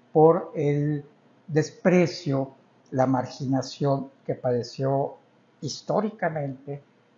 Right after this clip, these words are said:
en nuestro país, siendo colonia o ahora independiente, durante cuatro siglos y medio. Hay que entender que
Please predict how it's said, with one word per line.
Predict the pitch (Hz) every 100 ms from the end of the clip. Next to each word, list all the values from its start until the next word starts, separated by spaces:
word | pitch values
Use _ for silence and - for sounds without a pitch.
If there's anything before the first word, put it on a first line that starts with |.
| -
en | 120 113 123 - - 127
nuestro | 120 - - 110 107 107 -
país, | - 131 190 196 185 - - _ _ _ _
siendo | - - 131 123 131 -
colonia | 139 151 160 151 117 107 - -
o | 110 110 - - _ _ _ - - -
ahora | 127 131
independiente, | 131 131 127 143 139 139 127 - 170 - _ _ - - _ _
durante | 143 123 135 127 123 123 - 120 117 113 _ _ _ _ _ _
cuatro | - - - 175
siglos | 180 170 175 208
y |
medio. | 202 - 226 120 - _ _ _ _ _ _ _ _ _ _ _ - - _ _
Hay | - 156
que | 196
entender | 185 208 170 160 156 -
que | 143 123 117